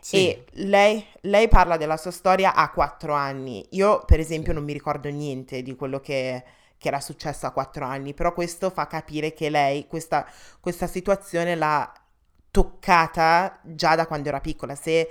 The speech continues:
Speaker 2: riesci a
Speaker 1: Esatto.
Speaker 2: ricordartelo ancora. E stava spiega-, credo che abbia venti anni, se la mia matematica è
Speaker 1: Io avevo
Speaker 2: giusta.
Speaker 1: contato diciotto, però.
Speaker 2: Sì? Ah, ok, bene.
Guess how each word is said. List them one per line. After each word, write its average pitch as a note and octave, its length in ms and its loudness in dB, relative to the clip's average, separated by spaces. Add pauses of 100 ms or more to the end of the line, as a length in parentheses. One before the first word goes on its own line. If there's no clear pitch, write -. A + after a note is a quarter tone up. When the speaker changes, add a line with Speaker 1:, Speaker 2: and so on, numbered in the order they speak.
(240)
Speaker 2:
riesci E3 360 -2
a E3 60 2
Speaker 1:
Esatto. - 0 -
Speaker 2:
ricordartelo D#3 640 -4
ancora. D3+ 560 -6 (500)
E E3+ 260 -4
stava D#3+ 280 -4
spiega-, - 320 -10
credo F3 260 -6
che F3 100 -4
abbia D#3+ 220 0
venti D3+ 300 -6
anni, C3+ 320 -8
se C3 340 -12
la C#3 140 -12
mia C#3 160 -10
matematica C#3 1120 -12
è D#3 180 -10
Speaker 1:
Io B2 120 -4
avevo A2+ 300 -4
Speaker 2:
giusta. - 20 -4
Speaker 1:
contato G#2 480 -6
diciotto, - 520 -12
però. D#2+ 300 -16 (720)
Speaker 2:
Sì? F#3 440 -2 (100)
Ah, A3 160 0
ok, D#3+ 400 -4
bene. D#3 260 0